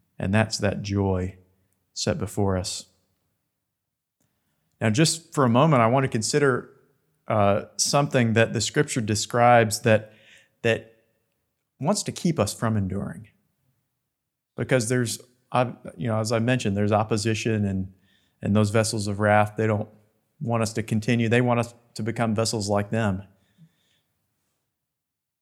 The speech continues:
And so there's something that can keep us from enduring. And what I would present to you is, is one of the things in Scripture that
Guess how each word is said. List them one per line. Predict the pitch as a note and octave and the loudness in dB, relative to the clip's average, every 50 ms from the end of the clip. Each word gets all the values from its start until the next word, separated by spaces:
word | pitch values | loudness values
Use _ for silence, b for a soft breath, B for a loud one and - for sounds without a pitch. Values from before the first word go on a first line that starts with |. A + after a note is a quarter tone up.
| _ _ _ _ _ _ _ - | _ _ _ _ _ _ _ 0
And | A#2 A#2+ A2 | 0 0 2
so | - - C3 A#2+ A#2 A2 A2 G#2+ - | 2 2 4 6 6 6 4 2 0
there's | - B2 A2+ - - | 0 0 0 2 2
something | D#3 D#3 D3+ D#3 D#3 C#3+ C3+ | 2 2 2 2 0 0 2
that | B2+ B2 - - | 2 2 0 0
can | - B2 A2 G2+ G2 G2+ | 0 0 0 0 0 -2
keep | - - - D#3+ D#3 - | -4 -2 -2 0 2 2
us | - - | 0 0
from | - - D3 D3 D3 | 0 2 2 2 4
enduring. | B2 A2+ G#2 A2 G#2 G2 G2+ G#2 G#2 G#2+ G#2+ - - b b b b b b b b b b b b | 2 2 2 4 4 4 4 4 4 2 0 -2 -8 b b b b b b b b b b b b
And | - A#2+ A#2 A#2 A#2 A2 A2+ - - - _ _ _ _ _ _ _ _ _ | 0 2 2 4 4 4 2 0 -6 -12 _ _ _ _ _ _ _ _ _
what | - C2+ - C3 C3 B2+ B2+ | -14 -14 -10 -2 0 2 4
I | C3 B2+ | 4 4
would | B2 A#2 G#2+ G#2+ | 2 0 -2 -2
present | - B2 A2 G#2+ C3+ D#3+ F3 - - | -2 -2 2 4 2 2 2 0 -2
to | - A#2 | -2 0
you | G#2+ G#2+ A2 A2 - | 2 4 4 2 2
is, | - G#2+ G#2 - - - - _ _ _ _ | 0 -2 -2 -2 -4 -6 -10 _ _ _ _
is | - A2 G#2 G#2 G#2+ | -4 -4 -4 -4 -6
one | G#2 G#2+ A#2 C#3 D#3+ F3 | -4 0 4 4 6 6
of | E3+ A#2+ A2 | 4 2 0
the | A2+ | -4
things | G#2 - G#2+ G2+ G2 G2 G2 G2+ G2+ - - - | -2 0 -2 0 0 0 -2 -4 -4 -6 -8 -8
in | - A2 G#2 | -8 -8 -6
Scripture | - - - G#2+ G#2 - A2+ G#2+ G#2 | -6 -4 -4 -4 -4 -4 -4 -4 -2
that | G2+ G2 - - - | -2 -4 -4 -6 -10